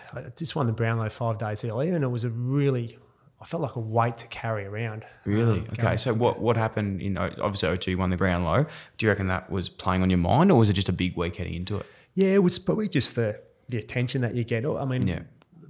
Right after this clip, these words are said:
Speaker 1: living here in Brisbane, you, obviously you escape a lot of it, but just, just in my own mind, the expectation that I, oh, I've got to go and be the best player on the ground this weekend 'cause I've got this medal all of a sudden, and I just didn't probably interpret it too well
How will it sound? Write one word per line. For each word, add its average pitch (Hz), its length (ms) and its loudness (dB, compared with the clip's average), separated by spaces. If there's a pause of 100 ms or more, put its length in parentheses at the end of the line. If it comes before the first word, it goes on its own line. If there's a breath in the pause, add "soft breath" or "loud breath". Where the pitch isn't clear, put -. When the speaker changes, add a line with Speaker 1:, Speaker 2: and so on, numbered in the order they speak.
(200)
Speaker 1:
living 147 280 2
here 113 140 0
in 101 60 -4
Brisbane, 113 500 -2
you, 117 220 -10
obviously 117 380 -6
you 107 80 -6
escape 113 320 -2
a 113 40 -2
lot 113 140 2
of 120 100 2
it, 110 120 -4
but 104 220 -4
just, - 220 -4
just - 200 -4
in 139 200 -4
my 117 160 0
own 120 180 2
mind, 117 260 4
the 117 80 4
expectation 117 680 -4
that 113 120 -6
I, 110 40 -6 (260)
oh, 123 260 -6
I've 139 140 -6
got 147 80 0
to 117 80 2 (200)
go 107 200 -2
and 104 80 -4
be 107 100 -6
the 101 80 -8
best 107 240 -4 (200)
player 113 200 -4
on 101 80 -8
the 107 60 -8
ground 127 240 -4
this 143 140 -4
weekend 123 360 -8
'cause 113 240 -8 (640 loud breath)
I've 113 120 -4
got 120 80 -4
this 117 160 -10
medal 127 240 0
all 135 60 -2
of 117 60 -2
a 107 40 -2
sudden, 110 440 -6 (120)
and 131 100 -10
I 127 80 -6
just 120 200 -10
didn't 110 200 -4
probably 104 340 -8 (120)
interpret 117 400 -4
it - 100 -10
too 113 180 -6
well 120 320 -4